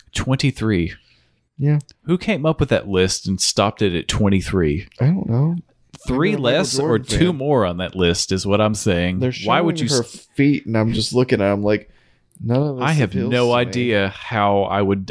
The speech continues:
Speaker 1: identify <laughs> the person by this photo.
Speaker 2: Like, her feet have veins showing in 'em. They look like they've seen better days.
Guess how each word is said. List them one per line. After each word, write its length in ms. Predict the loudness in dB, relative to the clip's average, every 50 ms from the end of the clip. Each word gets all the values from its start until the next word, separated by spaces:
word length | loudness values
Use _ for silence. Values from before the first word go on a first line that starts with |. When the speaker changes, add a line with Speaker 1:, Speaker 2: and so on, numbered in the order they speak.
| -4
Speaker 1:
identify 580 | -4 -4 -2 0 0 0 0 -2 -4 -2 -2 2
<laughs> 80 | 2 2
the 140 | 0 0
person 540 | -4 -4 2 4 4 4 4 0 -4 -4 -2
by 140 | 0 -2 -2 0
this 320 | -2 0 0 0 -2 -2
photo. 560 | -2 -2 0 0 0 -2 -2 -4 -8 -8 -8 -4 -6 -6 -4
Speaker 2:
Like, 180 | 0 -2 0 0
her 80 | -2 -6
feet 260 | -2 -2 -2 -2 0
have 240 | 0 0 0 0 -2
veins 460 | -2 -2 -2 0 0 0 -2 -2 -2
showing 420 | -2 0 0 0 0 0 -2 0
in 180 | -2 -2 -2 0
'em. 260 | -2 -2 -2 0 0
They 120 | -2 0
look 300 | 2 2 0 0 0 0
like 180 | 0 0 0 0
they've 220 | 0 -2 0 -2
seen 360 | -4 -4 -2 -2 -2 -2 -2 0
better 380 | 0 0 2 2 0 -2 -4 -12 _ _
days. 720 | -2 0 2 2 2 2 0 0 -2 -4 -4 -6 -8 -8